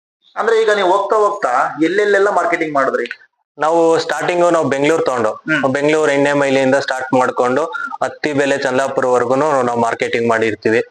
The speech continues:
Speaker 1: ಯಾವ್ಯಾವ ತರ ಮಾರ್ಕೆಟಿಂಗ್ ಮಾಡಿದ್ರಿ?
Speaker 2: ಅಂದ್ರೆ ಕಾರಲ್ಲಿ ನಾವು ಹೋಗ್ತಾ
Speaker 1: ಹ್ಮ್.
Speaker 2: ದಿನನಿತ್ಯ ಅಲ್ಲಿ ಪ್ರಾವಿಷನ್ ಸ್ಟೋರ್ ಆಗಿರ್ಬೋದು,
Speaker 1: ಹ್ಮ್.
Speaker 2: ಅಪಾರ್ಟ್ಮೆಂಟ್ ಆಗಿರ್ಬೋದು,
Speaker 1: ಹ್ಮ್.
Speaker 2: ಇನ್ನ ಗಾರ್ಮೆಂಟ್ಸ್ ಆಗಿರ್ಬೋದು,
Speaker 1: ಹ್ಮ್.
Speaker 2: ಅಲ್ಲಿ ಆ ಕೆಲ್ಸದ ಟೈಮ್ಗಳಲ್ಲಿ ನಾವು ಅಲ್ಲಿ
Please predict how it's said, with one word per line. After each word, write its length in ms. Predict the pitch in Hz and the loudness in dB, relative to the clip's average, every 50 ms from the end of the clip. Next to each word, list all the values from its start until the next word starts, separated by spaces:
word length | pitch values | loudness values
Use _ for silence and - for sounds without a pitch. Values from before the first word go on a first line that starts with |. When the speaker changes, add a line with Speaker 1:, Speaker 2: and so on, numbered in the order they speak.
| - - | -2 0
Speaker 1:
ಯಾವ್ಯಾವ 300 | - 156 - 214 208 208 | 2 2 2 2 2 2
ತರ 140 | 208 185 180 | 0 0 0
ಮಾರ್ಕೆಟಿಂಗ್ 420 | 175 165 - 143 135 143 135 139 | 0 0 -2 -2 -4 -6 -6 -4
ಮಾಡಿದ್ರಿ? 300 | 131 127 123 117 120 127 - - - | -4 -2 -2 -2 -4 -8 -8 -6 -4
Speaker 2:
ಅಂದ್ರೆ 240 | 135 151 160 165 156 | -2 0 0 0 -2
ಕಾರಲ್ಲಿ 480 | - 165 151 160 170 165 160 165 160 | -2 -2 -2 -2 0 0 0 0 2
ನಾವು 220 | 156 151 143 135 143 | 2 2 2 2 2
ಹೋಗ್ತಾ 260 | 143 143 - - 139 | 2 0 -2 -4 -2
Speaker 1:
ಹ್ಮ್. 540 | 117 110 120 131 - 156 160 147 131 - 139 | 0 0 0 0 -2 -4 -6 -6 -4 -2 0
Speaker 2:
ದಿನನಿತ್ಯ 460 | 147 156 170 165 165 160 - - 170 | 0 2 2 2 0 0 0 0 0
ಅಲ್ಲಿ 200 | 156 151 156 151 | 2 2 2 0
ಪ್ರಾವಿಷನ್ 400 | - - 143 143 151 151 160 156 | 0 -2 -2 0 0 2 0 0
ಸ್ಟೋರ್ 260 | 156 - 147 135 131 | 0 -2 -2 -2 0
ಆಗಿರ್ಬೋದು, 600 | 127 123 120 123 120 117 120 120 117 123 123 127 | 0 0 0 0 0 0 0 0 0 2 0 0
Speaker 1:
ಹ್ಮ್. 280 | - - 165 151 135 - 120 | -2 -4 -8 -10 -8 -6 -6
Speaker 2:
ಅಪಾರ್ಟ್ಮೆಂಟ್ 540 | 120 - - 143 139 143 143 143 143 135 | -4 -4 -4 -2 0 0 0 0 -2 -2
ಆಗಿರ್ಬೋದು, 680 | 131 123 120 123 123 117 113 120 117 117 120 117 120 - | -4 -2 0 0 0 0 0 0 0 0 2 0 0 0
Speaker 1:
ಹ್ಮ್. 180 | - 277 262 - - - _ _ | -2 -6 -10 -10 -12 -16 _ _
Speaker 2:
ಇನ್ನ 180 | 127 127 131 123 | -6 -6 -4 -4
ಗಾರ್ಮೆಂಟ್ಸ್ 520 | 120 127 131 135 139 151 151 151 147 - | -2 -2 -2 0 0 0 -2 -2 -2 -2
ಆಗಿರ್ಬೋದು, 560 | 139 123 120 123 117 110 117 117 110 117 123 | -2 0 0 0 0 2 0 2 2 2 2
Speaker 1:
ಹ್ಮ್. 260 | 120 - - 139 123 107 - - - | 0 -2 -6 -8 -8 -8 -8 -6 -4
Speaker 2:
ಅಲ್ಲಿ 680 | - 143 151 156 156 147 143 143 139 139 135 135 - | -2 0 2 2 4 4 4 4 2 2 0 -2 -4
ಆ 340 | - 120 131 143 139 139 135 | -2 0 2 2 2 2 2
ಕೆಲ್ಸದ 440 | 131 - 151 151 151 151 175 160 160 160 151 147 143 139 131 - - - - _ - - _ _ - | 0 0 -2 0 2 2 2 2 2 2 2 4 4 4 2 2 -2 -6 -12 _ -20 -20 _ _ -4
ಟೈಮ್ಗಳಲ್ಲಿ 560 | 160 175 190 190 180 160 165 160 156 165 170 | -2 0 2 2 2 2 2 2 2 2 2
ನಾವು 220 | 156 151 143 147 | 2 2 2 2
ಅಲ್ಲಿ 260 | 147 139 139 156 185 | 2 4 4 2 2